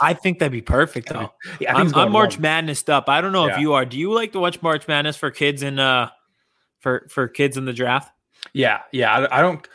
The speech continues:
Speaker 2: I don't really care about any of the teams. I like Kentucky, but I'm,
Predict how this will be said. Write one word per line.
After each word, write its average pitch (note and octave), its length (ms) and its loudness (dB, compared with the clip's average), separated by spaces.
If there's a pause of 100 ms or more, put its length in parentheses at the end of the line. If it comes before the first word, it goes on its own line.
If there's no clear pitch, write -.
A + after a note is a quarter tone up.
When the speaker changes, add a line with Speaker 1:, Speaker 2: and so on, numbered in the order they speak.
(140)
Speaker 2:
I A3 60 2
don't C#4+ 120 6
really A#3+ 140 4
care G3+ 220 4
about F3 140 2
any D#3 100 0
of C3 80 -6
the - 60 -18
teams. A2+ 180 -12
I A#2+ 140 0
like G3+ 160 2
Kentucky, E3 400 -2
but C#3+ 100 2
I'm, D#3 180 2